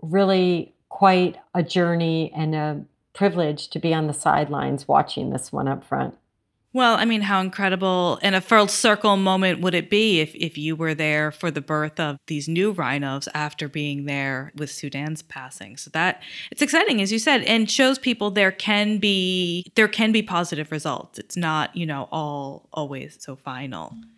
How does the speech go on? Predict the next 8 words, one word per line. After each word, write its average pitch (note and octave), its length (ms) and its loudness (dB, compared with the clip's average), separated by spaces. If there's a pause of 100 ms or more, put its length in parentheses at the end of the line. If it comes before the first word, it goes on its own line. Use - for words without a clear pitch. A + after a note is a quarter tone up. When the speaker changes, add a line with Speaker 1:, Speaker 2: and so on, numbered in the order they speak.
(120)
Speaker 1:
Yeah, A3 400 6
it's G3+ 200 4
an G#3+ 100 8
interesting F#3+ 840 2
story D#3 420 4
to D#3+ 120 0
dig D3+ 240 0
into. D3 440 0